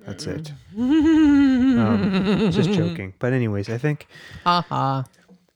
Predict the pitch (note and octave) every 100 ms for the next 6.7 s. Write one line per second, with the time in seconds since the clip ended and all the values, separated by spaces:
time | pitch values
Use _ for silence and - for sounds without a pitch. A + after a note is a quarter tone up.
0 | - C3 F3+ D#3 B2+ B2+ A2+ G#2+ A2 -
1 | A2+ G2 G#2 F#2+ G#2 - F#2 F#2 - G2+
2 | G#2 A2 F#2+ F#2+ G2 - - - - -
3 | - A2 G#2+ G#2 - G2 - - G2 -
4 | F#2+ - A#2 A#2+ - - - C3 - -
5 | - - - - D#3 - D#3+ _ - A3
6 | G#3 G#3+ G#3 G#3 F3+ E3+ E3